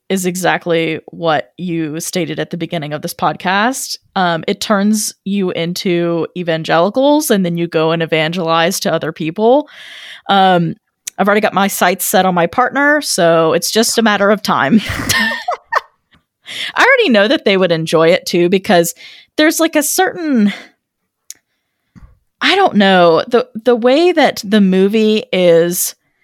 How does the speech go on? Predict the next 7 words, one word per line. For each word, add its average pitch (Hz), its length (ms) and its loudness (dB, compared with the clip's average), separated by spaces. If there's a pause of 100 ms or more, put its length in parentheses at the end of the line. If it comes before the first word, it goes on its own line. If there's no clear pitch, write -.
(320)
connected 254 560 0
to, 285 340 2
but 247 100 2
also 220 300 2
disjointed 196 800 -2
from 220 400 2
reality 202 760 -2